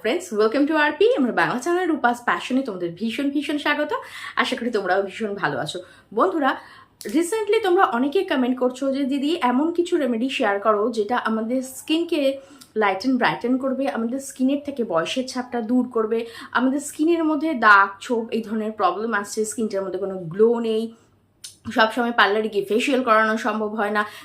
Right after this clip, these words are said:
তো এমন কিছু রেমেডি আমাদের সঙ্গে শেয়ার করো যেটা আমাদের স্কিনকে না ভেতর থেকে একদম গ্লো করতে সাহায্য করে। স্কিনের যে বিভিন্ন ধরনের প্রবলেম, যেমন ধরো এজিং সাইন, দাগ, ছোপ, ফাইন লাইন্স, রিঙ্কলস,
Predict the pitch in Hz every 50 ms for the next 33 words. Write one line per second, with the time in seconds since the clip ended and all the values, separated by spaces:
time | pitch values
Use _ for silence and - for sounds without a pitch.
0 | - - - 190 190 247 262 277 339 370 392 392 392 381 392 - 403 349 320 262
1 | 254 247 277 294 262 254 262 285 277 - - 254 240 269 277 - - 254 214 208
2 | 226 - 269 233 214 220 262 233 233 233 233 262 247 - - 233 240 233 254 277
3 | 269 - - - - 285 294 302 302 294 302 285 254 233 269 294 262 226 220 247
4 | 247 285 294 294 294 - 311 - 294 262 233 247 269 254 196 - 196 196 214 240
5 | 247 254 247 - - 254 247 - 240 233 226 226 220 226 233 233 233 233 240 254
6 | 254 - - - - - - - - 254 254 247 240 240 220 247 247 240 214 202
7 | 240 233 277 294 302 320 277 277 277 277 269 269 262 269 233 214 190 190 202 214
8 | 208 226 226 214 214 202 208 208 226 226 226 220 - 233 247 226 233 285 285 269
9 | 277 - 240 208 196 202 202 202 202 190 190 190 175 180 214 - - - - -
10 | 226 208 202 196 196 - 208 190 190 190 180 190 190 196 190 190 190 190 190 -
11 | 190 202 226 240 233 - 202 202